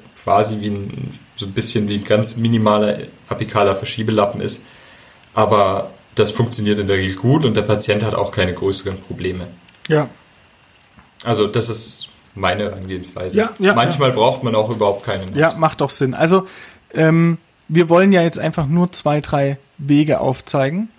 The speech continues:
Speaker 1: Mhm.
Speaker 2: Meine Schnittführung kann man auch insofern variieren. Viele Chefs würden das auch nicht gern sehen, wenn man intrazirkulär schneidet und die Papille loslöst. Das wollen ganz viele gar nicht, sondern man kann das
Speaker 1: Mhm.
Speaker 2: so ein bisschen auch als so ein Haar machen.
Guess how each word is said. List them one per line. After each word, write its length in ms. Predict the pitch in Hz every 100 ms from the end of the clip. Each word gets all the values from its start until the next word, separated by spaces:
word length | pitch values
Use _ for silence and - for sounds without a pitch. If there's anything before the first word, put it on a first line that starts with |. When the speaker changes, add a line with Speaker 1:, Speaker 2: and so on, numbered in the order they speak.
| _ _
Speaker 1:
Mhm. 80 | -
Speaker 2:
Meine 260 | 143 156 196
Schnittführung 520 | - 190 - 175 170
kann 160 | - 160
man 120 | 160
auch 140 | 143
insofern 1080 | 147 170 170 - 165 151 151 147 147 147 -
variieren. 960 | 143 147 151 156 165 170 175 175 156 156
Viele 320 | - 170 165
Chefs 360 | - 165 - 156
würden 180 | 151
das 140 | 143 143
auch 100 | 147
nicht 180 | 147 -
gern 200 | 135 139
sehen, 220 | 139 151
wenn 100 | 139
man 160 | 131 131
intrazirkulär 800 | 147 147 139 151 143 147 139 135
schneidet 380 | - 135 135
und 100 | 135
die 80 | 135
Papille 380 | 131 - 156 165
loslöst. 560 | 165 156 - 147 147 -
Das 140 | -
wollen 180 | 139 147
ganz 240 | 131 135
viele 200 | - 139
gar 220 | 131 131
nicht, 220 | 160 170 - - - -
sondern 240 | - 143 143
man 120 | 143
kann 240 | - 156
das 120 | 160 123
Speaker 1:
Mhm. 40 |
Speaker 2:
so 100 | 156
ein 100 | 147
bisschen 440 | 160 156 - 156 147 - -
auch 220 | 139 135
als 300 | 135 131 -
so 80 | 139
ein 200 | 117 117
Haar 300 | 139 147 151
machen. 400 | 123 113 110